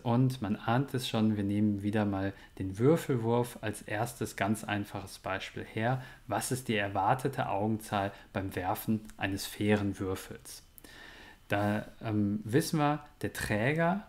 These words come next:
unserer Wahrscheinlichkeitsverteilung sind die Zahlen eins, zwei, drei, vier, fünf und sechs. Und jeder dieser Werte kommt mit der gleichen Wahrscheinlichkeit von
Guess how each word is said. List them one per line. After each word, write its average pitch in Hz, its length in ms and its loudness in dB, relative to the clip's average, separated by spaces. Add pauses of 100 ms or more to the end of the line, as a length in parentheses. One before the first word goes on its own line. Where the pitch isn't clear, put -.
(120)
unserer 123 720 4
Wahrscheinlichkeitsverteilung 110 1300 0
sind 104 220 -4
die 104 80 -4
Zahlen 104 480 0
eins, 107 340 0
zwei, 98 240 -2
drei, 98 300 -4
vier, 98 260 -8
fünf 98 400 -6
und 95 160 -10
sechs. - 480 -2 (1200)
Und 123 360 8 (300)
jeder 135 640 4 (160)
dieser 110 260 2
Werte 104 320 0
kommt 110 400 0
mit 107 140 0
der 104 80 2
gleichen 98 500 -2
Wahrscheinlichkeit 101 800 -2
von 101 300 -4